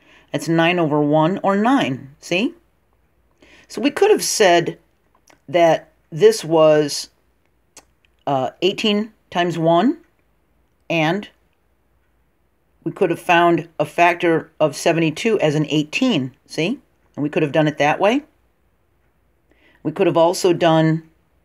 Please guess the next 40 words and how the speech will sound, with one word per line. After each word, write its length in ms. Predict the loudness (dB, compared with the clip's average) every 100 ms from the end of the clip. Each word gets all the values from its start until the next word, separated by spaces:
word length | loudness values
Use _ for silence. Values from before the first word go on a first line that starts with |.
| _ _ _ _ _ _ _ _ _ _ -6
two 160 | -4
times 360 | 0 0 2 2
nine 480 | 2 2 0 -2 -8 _ _ _ _ _ _ _ _ _ _ -2
and 340 | 0 0 -4 _
eight 220 | 0 0 2
times 320 | 0 0 0
nine, 400 | 2 4 2 0 _ _ _ _ _ _ _ _ _ _ _ _ _ -6
and 100 | 0
we 80 | 2
would 140 | 4
have 140 | 2 2
had 380 | 2 2 2 -10
two 280 | -2 0 2
over 320 | 2 2 0 0
eight, 400 | 0 0 -4 -16 _ _ -8
which 180 | -4
would 100 | 0
have 120 | 2 2
been 180 | 0
one 160 | 2 0
fourth. 540 | 0 2 2 0 -8 _ _ _ -8
Do 80 | -4
you 20 |
know 80 | -2
what 60 |
I 80 | 0
mean? 300 | 2 2 0 -8 _ _ _ _ _ _ _ _ _ -20 -20 -10
Because 200 | -4 -2
we 80 | 0
didn't 180 | 0 -2
have 120 | -4
to 80 | -2
do 160 | -2
four 260 | 0 2 2
times 280 | 2 -4 -4
two 140 | -6
times 280 | -2 -2 0
nine, 300 | 0 0 0
did 160 | 0
we? 160 | -2